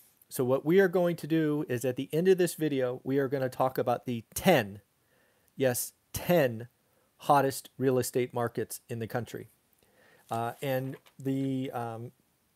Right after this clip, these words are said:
the metric for this, as near as I can tell, is days on market. Uh, just to give you a little color,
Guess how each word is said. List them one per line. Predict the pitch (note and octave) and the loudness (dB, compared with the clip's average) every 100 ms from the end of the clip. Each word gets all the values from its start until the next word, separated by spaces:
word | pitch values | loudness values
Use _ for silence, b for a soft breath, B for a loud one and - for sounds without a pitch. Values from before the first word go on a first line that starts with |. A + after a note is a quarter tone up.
| _ - - | _ -16 -12
the | B2 C#3+ | -4 0
metric | C#3 F3 - G3+ - | 4 2 4 0 0
for | - F3+ | 4 6
this, | F#3+ F#3+ - | 6 2 -2
as | C#3 C3+ | 0 2
near | D#3+ | 2
as | D#3+ | 4
I | D#3 | 4
can | D3 D3 | 2 -2
tell, | - D3+ - | 2 2 2
is | B2 A2 _ | -2 -2 _
days | - C3 C3+ C#3 B2 - | 2 4 4 2 -2 -4
on | A#2+ A#2+ A#2 A#2+ G#2+ | 0 0 -2 -8 -6
market. | G#2+ G#2+ - - _ b b b - | -4 -4 -6 -14 _ b b b -12
Uh, | G#2+ G#2 | -8 -6
just | - C3 | -4 -2
to | D3 | 0
give | C3 B2+ | 0 2
you | C3 | 4
a | |
little | B2+ C3 | 4 2
color, | B2 E3 E3+ E3+ | 4 4 4 2